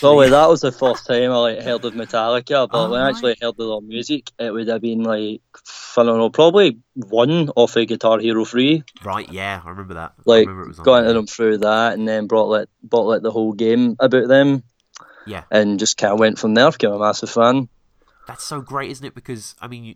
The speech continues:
Speaker 2: obviously you're not that much younger, but clearly you got into them a bit, you know, uh, re-, more recently than I did. Ways
Speaker 1: Uh,
Speaker 2: you get
Speaker 1: after
Speaker 2: into them
Speaker 1: Game.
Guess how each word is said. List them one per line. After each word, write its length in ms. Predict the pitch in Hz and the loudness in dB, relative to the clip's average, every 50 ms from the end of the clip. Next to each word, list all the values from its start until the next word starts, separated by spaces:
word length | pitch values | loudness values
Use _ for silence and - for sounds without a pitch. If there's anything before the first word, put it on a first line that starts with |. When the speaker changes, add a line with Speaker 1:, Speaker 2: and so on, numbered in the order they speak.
| _ - | _ -18
Speaker 2:
obviously 320 | 113 123 117 - - 110 107 | -18 -18 -18 -20 -20 -20 -18
you're 80 | 107 | -16
not 220 | 104 113 - - 95 | -16 -16 -14 -12 -10
that 180 | 113 113 - | -10 -10 -10
much 300 | 92 87 - - - - - | -12 -20 -20 -20 -20 -20 -16
younger, 380 | 101 107 113 107 90 92 90 | -12 -10 -10 -10 -10 -14 -14
but 180 | 73 - - - | -14 -14 -18 -16
clearly 220 | - 117 110 101 | -16 -14 -12 -12
you 80 | 101 95 | -12 -10
got 140 | - 110 98 | -8 -10 -10
into 200 | 104 92 - 101 | -10 -12 -16 -14
them 100 | 95 92 | -14 -14
a 60 | 85 | -12
bit, 240 | - 98 90 - _ - _ | -12 -12 -12 -14 _ -20 _
you 140 | - 104 | -16 -16
know, 240 | 92 85 80 82 82 92 - - | -14 -14 -14 -14 -16 -18 -18 -16
uh, 460 | - 90 87 85 85 87 87 87 87 - _ _ _ _ - | -14 -14 -12 -12 -12 -12 -14 -14 -16 -20 _ _ _ _ -16
re-, 220 | 90 101 117 117 | -10 -8 -8 -8
more 180 | 117 113 107 104 | -8 -10 -10 -6
recently 480 | 107 123 127 - - - 85 92 90 | -6 -6 -6 -8 -12 -14 -12 -12 -10
than 140 | 85 92 92 | -10 -8 -8
I 160 | 98 104 107 | -6 -6 -6
did. 320 | 101 - 98 76 78 - - | -8 -8 -12 -14 -12 -4 2
Ways 160 | 127 127 120 | 2 4 4
Speaker 1:
Uh, 120 | 120 120 120 | 4 4 2
Speaker 2:
you 60 | 160 | 2
get 100 | - - | 0 -2
Speaker 1:
after 80 | - 123 | -2 -2
Speaker 2:
into 160 | 123 123 147 | -6 -6 -2
them 140 | 139 135 104 | -2 -2 -2
Speaker 1:
Game. 180 | 110 110 120 | -2 -6 -10